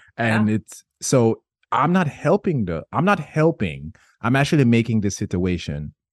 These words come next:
Speaker 1: worse if I'm looking at it from a production standpoint.
Speaker 2: Yeah.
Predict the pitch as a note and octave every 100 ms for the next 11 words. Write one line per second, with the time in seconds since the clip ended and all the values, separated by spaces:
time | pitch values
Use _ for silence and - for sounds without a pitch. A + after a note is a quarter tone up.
0 | _ _ - G#2+ G#2+ G2+ F2 F#2 - -
1 | - _ _ B2 A#2+ A2 G#2 A#2 A#2 G#2
2 | G2 G2 F#2+ F#2 F#2+ F2 E2 - D2+ -
3 | D#2 D2+ - - _ _ _ _ D#3 A#2+